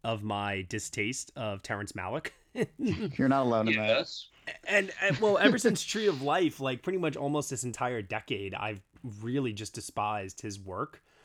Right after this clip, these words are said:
Speaker 1: Um, I know some people really connect with it, and that's totally great. But I really, really need him to go back to having some sort of a plot in his movies.
Speaker 2: Yep.
Speaker 1: And from what I understand,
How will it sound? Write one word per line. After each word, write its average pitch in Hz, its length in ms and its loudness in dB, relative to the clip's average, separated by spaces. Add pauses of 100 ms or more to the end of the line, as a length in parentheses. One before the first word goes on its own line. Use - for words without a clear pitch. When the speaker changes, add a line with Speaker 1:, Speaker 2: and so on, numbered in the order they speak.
(260)
Speaker 1:
Um, 98 440 -4
I 127 120 0
know 147 120 4
some 208 140 -4
people 214 240 0
really 185 220 2
connect 185 280 -4
with 202 200 -6
it, 208 220 0
and 123 220 -6
that's 123 280 0
totally 208 600 -2
great. 123 460 -6 (480)
But 127 300 -6 (120)
I 135 140 4
really, 139 680 0
really 117 380 -6
need 113 340 -8
him 110 180 -6
to 98 100 -12
go 104 220 -8
back 98 340 -6
to 104 80 -12
having 104 340 -4
some 104 240 -8
sort 107 240 -6
of 95 60 -8
a 95 60 -12
plot 110 540 -6
in 156 100 -2
his 160 160 -2
movies. 180 340 -4
Speaker 2:
Yep. - 80 -2
Speaker 1:
And 110 120 -8
from 127 340 -4
what 117 140 -4
I 113 120 -4
understand, 107 640 -6